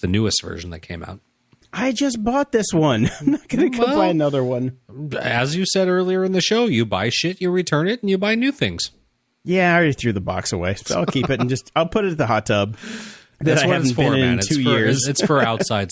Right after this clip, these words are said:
Speaker 1: sound. So when you're ready for all that.
Speaker 2: Yeah.
Speaker 1: In fact, one of the reasons we're not doing a show next week is I'm doing another one of those trips with our, uh, our quarantine,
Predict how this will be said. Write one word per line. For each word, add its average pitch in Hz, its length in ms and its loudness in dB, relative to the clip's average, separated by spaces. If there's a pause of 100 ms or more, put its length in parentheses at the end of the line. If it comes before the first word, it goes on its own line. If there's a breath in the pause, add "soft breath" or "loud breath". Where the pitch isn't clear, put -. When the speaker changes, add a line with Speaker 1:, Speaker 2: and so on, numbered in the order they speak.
Speaker 1:
sound. 85 320 -6
So 98 220 -6
when 101 160 -4
you're 104 160 -4
ready 104 200 -2
for 95 160 -6
all 85 140 -2
that. 82 180 0
Speaker 2:
Yeah. - 240 -4 (120)
Speaker 1:
In 120 80 0
fact, 117 280 -2
one 123 160 2
of 117 60 0
the 107 80 2
reasons 101 380 0
we're 104 120 -2
not 90 220 0
doing 90 220 -2
a 90 40 0
show 175 280 4
next 101 260 0
week 92 220 -8
is 85 160 -8
I'm 85 260 -8 (180)
doing 92 220 0
another 92 260 -2
one 87 140 -2
of 82 60 -6
those 90 160 -2
trips - 360 -4
with 95 140 -8
our, 87 260 0
uh, 87 160 0 (480 loud breath)
our 92 200 -2
quarantine, 104 960 0